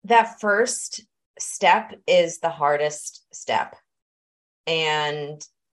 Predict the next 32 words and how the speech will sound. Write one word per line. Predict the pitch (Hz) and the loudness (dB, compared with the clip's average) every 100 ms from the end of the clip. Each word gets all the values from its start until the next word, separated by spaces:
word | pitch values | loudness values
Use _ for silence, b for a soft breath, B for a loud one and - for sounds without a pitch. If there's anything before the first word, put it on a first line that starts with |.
| _ _ - | _ _ 0
and | 190 | 2
it | 180 | 2
will | 190 202 | 4 4
be | 196 190 180 147 | 2 -2 -4 -8
regardless | 170 185 185 170 175 170 160 - - | -6 0 4 4 4 2 0 -4 2
of | 160 156 143 - _ _ _ - | 2 2 -6 -16 _ _ _ -16
what | 147 170 165 151 | 2 4 4 0
workout | 160 156 160 156 - - | -2 0 2 2 0 -4
you're, | 160 151 143 - _ | -6 -2 -4 -6 _
you're | 156 160 | -6 -4
undertaking. | 151 151 151 143 127 107 104 143 | -2 -2 -4 -6 -6 -6 -6 -10
You | - 160 | -6 -4
know, | 151 | -2
if | 139 - | -2 -4
you're, | 151 156 147 151 _ _ _ - | -4 -2 -2 -6 _ _ _ -18
if | - | -6
you're | 180 | -2
gonna | 180 170 | 0 -2
start | 170 196 180 | -2 -2 0
a | 165 | 0
walking | 151 156 160 160 | 2 2 0 -6
routine, | 147 147 - 156 147 | -6 -10 -8 -6 -4
that | 127 - | -4 -4
first | 180 180 - | -4 -4 -4
day | 165 151 143 139 - _ _ _ | 0 2 2 0 -8 _ _ _
is | - 165 - | -8 -4 -2
gonna | 160 156 | -2 -2
be | 156 | -4
the | 151 | -4
hardest | 139 143 147 - - | -2 -2 -2 -6 -2
day. | 135 131 107 156 _ | 0 0 -4 -12 _
Um, | 160 151 147 143 139 | -4 -2 -4 -6 -12